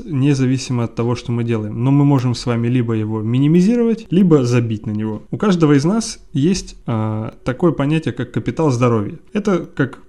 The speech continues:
представим, банковский счёт с большим количеством денег, который нам с вами достаётся в наследство от наших родителей и наших предков. Кому-то больше, кому-то меньше, но он достаётся всем. И мы можем либо тратить его в течение жизни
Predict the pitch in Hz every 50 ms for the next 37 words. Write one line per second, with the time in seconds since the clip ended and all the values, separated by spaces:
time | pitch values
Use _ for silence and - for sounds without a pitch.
0 | - - 143 131 - - - 190 180 147 127 123 135 151 147 131 135 123 - -
1 | - 131 123 - - 208 214 214 - - 135 127 127 127 123 - 170 151 - 135
2 | 135 131 123 127 120 - - 123 117 117 117 107 104 110 - - - 123 123 -
3 | 180 180 180 160 151 143 - - - - 127 127 123 - 139 123 113 113 110 120
4 | 113 - - 131 120 - - 120 123 127 123 - - 240 226 - - 277 - -
5 | 139 139 - 151 131 - - 120 - 131 127 147 190 185 185 165 156 147 135 127
6 | 123 - 139 147 165 160 165 - - 127 120 - 127 - - - 135 123 - -
7 | - - - - - 147 151 160 156 156 - 139 160 202 185 175 - - 131 -
8 | 135 131 139 135 135 170 196 247 269 247 - - 165 151 175 196 196 175 151 156
9 | - - - 151 143 139 - - 120 - - 127 117 110 123 - - - 170 175
10 | 175 185 185 156 170 175 185 185 170 156 165 165 170 170 165 160 156 151 - -
11 | - - 165 165 156 156 147 - - 143 139 135 - - - 117 - 156 147 139
12 | 139 135 135 151 151 135 127 135 127 117 113 110